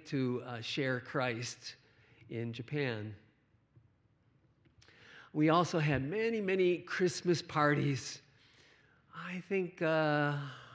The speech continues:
one year before the corona, we had maybe about twenty parties. Um, Christmas, uh, my English Christmas parties and church parties and, uh,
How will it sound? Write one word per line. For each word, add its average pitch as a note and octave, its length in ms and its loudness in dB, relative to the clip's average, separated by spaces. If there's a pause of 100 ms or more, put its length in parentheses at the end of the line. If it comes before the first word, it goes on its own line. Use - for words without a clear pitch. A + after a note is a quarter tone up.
(180)
one D#3+ 320 -4
year D3+ 280 2
before C3 340 0
the C3 140 0
corona, D#3 520 2
we C3+ 160 0
had C#3+ 220 -4
maybe D#3 240 -8
about A#2+ 340 -10
twenty D3 540 0
parties. A#2+ 880 -2 (880)
Um, A2+ 720 -6 (600)
Christmas, C#3+ 640 -4
uh, A2+ 260 -4
my B2 240 -2
English D#3+ 460 4
Christmas E3+ 480 -2
parties C#3 800 2 (120)
and G#2 320 -10
church - 420 0
parties C#3 840 2 (720)
and, A2 500 -6
uh, G2+ 60 -8